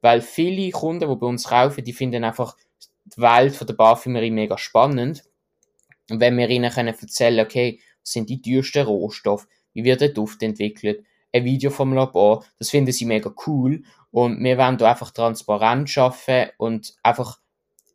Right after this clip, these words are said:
eine Luxusmarke sein, die kundennäher ist. Und ich glaub, die Kombination von da, all dem, ähm, hat uns bis jetzt den Erfolg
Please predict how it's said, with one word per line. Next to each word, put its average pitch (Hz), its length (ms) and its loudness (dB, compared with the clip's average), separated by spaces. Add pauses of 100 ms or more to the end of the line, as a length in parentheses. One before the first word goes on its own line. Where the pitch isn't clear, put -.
eine 120 180 4
Luxusmarke 139 840 0
sein, 127 220 -6
die 117 180 -4
kundennäher 107 720 -2
ist. 98 200 -10
Und 104 100 -12
ich - 80 -16
glaub, 117 260 2
die 123 140 -6
Kombination 120 1120 0
von - 200 -8
da, 101 160 6
all 113 240 2
dem, 135 440 0 (440)
ähm, 110 300 4
hat 120 260 0
uns 117 560 -6
bis 107 200 -8
jetzt - 540 -2 (100)
den - 80 6
Erfolg 117 800 2